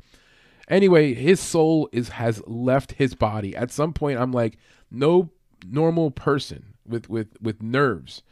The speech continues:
and pain and a brain and, and all the different things that, you know, function your system when you're taking body shots and headshots and knees to the head,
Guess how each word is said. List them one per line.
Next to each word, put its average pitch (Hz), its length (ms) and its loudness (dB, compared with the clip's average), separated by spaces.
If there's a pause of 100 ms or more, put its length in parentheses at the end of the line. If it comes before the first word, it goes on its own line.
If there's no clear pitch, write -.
(240)
and 107 180 -6
pain 113 460 -4 (360)
and 107 240 -6
a 107 160 -6
brain 110 640 -2 (320)
and, 107 200 -10
and 113 120 -10
all 120 200 0
the 135 100 0
different 131 340 -2
things 127 280 -2
that, 107 160 -4
you - 80 -10
know, 113 100 -4
function 123 400 -4
your 117 80 -6
system 117 360 -6
when 107 100 -6
you're 107 100 -6
taking 127 380 -4
body 123 360 0
shots 117 380 -6
and 104 80 -12
headshots 120 540 -2
and 104 120 -8
knees 135 360 -2
to 117 40 -14
the 113 140 -2
head, 113 220 0